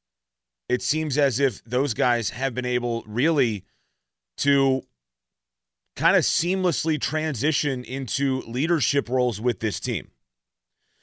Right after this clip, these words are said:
But you break down what the Pirates are doing well right now, and, and it's twofold.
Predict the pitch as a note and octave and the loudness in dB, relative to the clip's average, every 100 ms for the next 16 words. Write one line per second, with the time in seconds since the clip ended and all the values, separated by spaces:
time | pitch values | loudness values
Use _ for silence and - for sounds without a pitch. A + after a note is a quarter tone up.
0 | _ _ _ E3 E3+ F3 F3+ D#3 B2+ G#3+ | _ _ _ 2 2 2 -2 -2 0 2
1 | B3+ G#3 G#3 F3 D3+ F3 D3 - D#3 D#3 | 2 2 4 4 2 2 0 2 2 2
2 | D3 D3 B2 C#3 B2+ A2+ C3 D3+ D3 B2+ | 0 -2 0 0 0 0 4 4 4 2
3 | G2+ G#2 G2 F#2+ F#2 _ _ _ _ _ | 0 -2 -2 -2 -4 _ _ _ _ _
4 | _ _ _ D#3 E3 F3 F3 - - A3 | _ _ _ -2 2 4 4 2 0 0
5 | G#3 G2+ - | 0 -2 -4